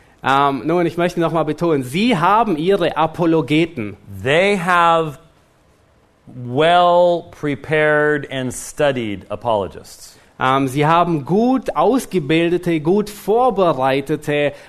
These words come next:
Speaker 1: und gut, ähm, studierte Apologeten.
Speaker 2: Especially on the internet.
Speaker 1: Und insbesondere, ähm, im Internet.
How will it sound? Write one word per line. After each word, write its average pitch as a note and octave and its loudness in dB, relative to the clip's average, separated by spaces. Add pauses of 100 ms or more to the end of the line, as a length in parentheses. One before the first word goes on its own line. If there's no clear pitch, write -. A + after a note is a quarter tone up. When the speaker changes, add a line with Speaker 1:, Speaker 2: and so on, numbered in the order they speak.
Speaker 1:
und C#3 -2
gut, G#3+ 0
ähm, D#3+ 0
studierte F3 -2
Apologeten. D#3 -2 (480)
Speaker 2:
Especially G3 0
on E3+ 2
the D3 0
internet. A#2+ -2 (420)
Speaker 1:
Und E3 0
insbesondere, D#3 0 (200)
ähm, A#2+ -4
im B2 -8
Internet. C#3+ -6